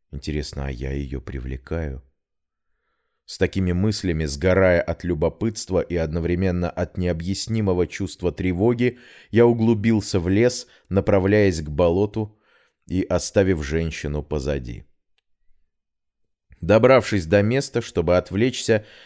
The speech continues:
я с упоением погрузился в работу.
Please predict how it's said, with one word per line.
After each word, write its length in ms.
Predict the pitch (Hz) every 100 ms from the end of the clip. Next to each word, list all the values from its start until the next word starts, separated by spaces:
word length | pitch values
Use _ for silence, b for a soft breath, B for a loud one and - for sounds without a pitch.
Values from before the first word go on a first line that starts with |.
| B
я 200 | 95 113
с 120 | 110
упоением 680 | 113 104 98 101 120 110 104
погрузился 800 | 98 85 90 82 80 87 - 82
в 80 | 73
работу. 600 | 85 76 76 - 57